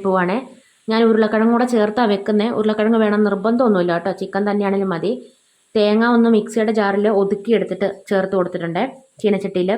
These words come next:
കുറച്ച് കറിവേപ്പില, പട്ട, ഗ്രാമ്പു, ഏലക്ക, പിന്നെ കുരുമുളക്, പിന്നെ വേണ്ടത് പെരിഞ്ജീരകം, പിന്നെ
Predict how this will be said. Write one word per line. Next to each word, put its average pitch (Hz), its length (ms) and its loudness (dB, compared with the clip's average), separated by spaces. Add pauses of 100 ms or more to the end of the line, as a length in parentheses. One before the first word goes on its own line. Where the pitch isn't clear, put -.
കുറച്ച് 185 280 -4
കറിവേപ്പില, 190 500 0 (500)
പട്ട, 208 220 -2 (160)
ഗ്രാമ്പു, 190 400 0 (240)
ഏലക്ക, 185 320 -4 (720)
പിന്നെ 208 240 0
കുരുമുളക്, 196 560 2 (1400)
പിന്നെ 220 280 2
വേണ്ടത് 190 320 -2 (240)
പെരിഞ്ജീരകം, 196 680 0 (360)
പിന്നെ 214 140 -2